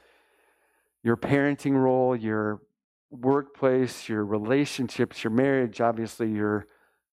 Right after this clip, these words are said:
whatever. You'll never leave that place. Maybe you're not happy in certain places. Your, things don't, don't look like God designed them to look. Well, until you decide where you wanna be,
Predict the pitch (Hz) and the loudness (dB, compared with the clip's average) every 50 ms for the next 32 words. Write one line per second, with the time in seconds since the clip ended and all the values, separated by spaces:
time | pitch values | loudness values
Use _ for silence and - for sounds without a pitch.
0 | _ _ _ - 117 117 113 113 113 110 120 123 127 135 147 156 156 151 131 123 | _ _ _ 0 0 2 2 2 2 2 2 4 4 4 4 4 2 2 2 2
1 | 120 131 147 147 120 113 123 120 117 - - - - 131 127 117 107 98 - - | 0 2 2 2 2 2 2 2 0 -2 -8 -2 0 0 2 0 0 -4 -10 -10
2 | - - 131 127 147 147 139 139 135 120 - - - 117 117 - - 127 120 110 | -2 -2 0 2 4 4 4 2 2 0 -4 -6 -2 -2 -2 0 -2 -2 -4 -2
3 | - 135 120 - 120 120 117 131 147 - - 151 151 135 143 147 151 151 127 147 | -4 -6 -4 -2 0 2 2 2 2 2 2 2 2 4 2 2 2 2 2 2
4 | 151 151 127 120 120 143 160 - - 139 135 131 127 123 - - - _ _ _ | 2 2 0 2 2 2 2 2 2 2 4 4 4 0 -4 -10 -20 _ _ _
5 | _ _ _ _ - 120 135 139 139 139 143 131 131 127 117 135 135 139 139 139 | _ _ _ _ -4 0 2 2 4 2 0 -2 -4 0 2 2 2 4 4 2
6 | 131 131 127 120 - - 113 110 110 117 110 113 - _ _ _ _ _ _ _ | 2 2 2 0 -2 -4 -4 -2 -2 -2 -2 -2 -4 _ _ _ _ _ _ _
7 | _ _ _ _ _ _ _ _ _ _ _ _ _ _ _ _ _ _ _ _ | _ _ _ _ _ _ _ _ _ _ _ _ _ _ _ _ _ _ _ _
8 | _ _ _ _ _ _ _ _ _ _ _ - 110 120 117 113 - - 151 156 | _ _ _ _ _ _ _ _ _ _ _ -2 0 0 0 0 2 2 4 4
9 | 160 151 127 131 120 - - 139 135 135 117 123 131 131 131 127 120 107 110 113 | 4 2 0 -2 -2 2 2 2 2 2 2 2 0 2 0 0 0 0 0 2
10 | 120 123 131 135 123 139 139 139 143 143 139 | 2 2 2 0 2 0 0 2 0 -2 -4